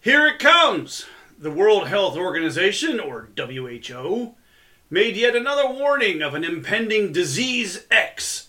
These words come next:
outbreak, with Director General Tedros Ghebreyesus telling world leaders it is a matter of when,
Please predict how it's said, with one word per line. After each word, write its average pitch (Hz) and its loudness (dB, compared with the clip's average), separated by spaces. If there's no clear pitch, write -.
outbreak, 131 -6
with 131 -10
Director 160 0
General 180 2
Tedros 220 4
Ghebreyesus 214 4
telling 180 -2
world 233 2
leaders 240 0
it 185 0
is 156 -4
a 175 -2
matter 214 4
of 156 -4
when, 285 0